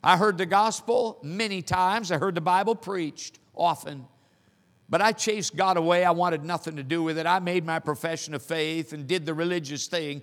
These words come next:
But when I, when I turned seventeen, eighteen," he said, "I bailed on the family." He said, "I went into the gangs and I ran with the gangs. I loved the gang life. The high that came with it and all that went with it."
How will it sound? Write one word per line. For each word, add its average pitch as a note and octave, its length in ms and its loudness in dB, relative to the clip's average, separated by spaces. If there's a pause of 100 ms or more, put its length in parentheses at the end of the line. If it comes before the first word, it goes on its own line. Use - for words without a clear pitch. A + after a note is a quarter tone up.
(260)
But D3 120 0
when D#3+ 120 0
I, A#3+ 220 2 (220)
when F#3 180 -2
I A3+ 180 0
turned G3 340 -2
seventeen, A3 520 -6
eighteen," G3 480 -6
he C#3+ 100 -8
said, D3+ 320 -6 (220)
"I E3+ 140 6
bailed F3 380 0
on F3 140 4
the D#3+ 80 -4
family." F3+ 480 -4
He E3+ 100 -4
said, E3 220 -4
"I D#3+ 140 4
went E3+ 180 -2
into E3+ 200 -4
the C#3+ 100 -2
gangs E3 540 -2
and D3 60 -4
I C#3+ 60 -4
ran C#3+ 360 -4
with A#2+ 120 -8
the C3 80 -8
gangs. G#2 640 -8 (240)
I C#3 160 4
loved B2 640 0
the B2 80 -4
gang B2 400 -6
life. A#2 560 -8 (480)
The - 80 -10
high F#3 360 10
that F#3+ 160 -4
came G#3 280 2
with G#3 160 4
it G#3+ 60 2
and G3+ 100 0
all G3 560 6
that F#3+ 160 -4
went F3+ 240 -4
with C3+ 180 -2
it." - 220 -14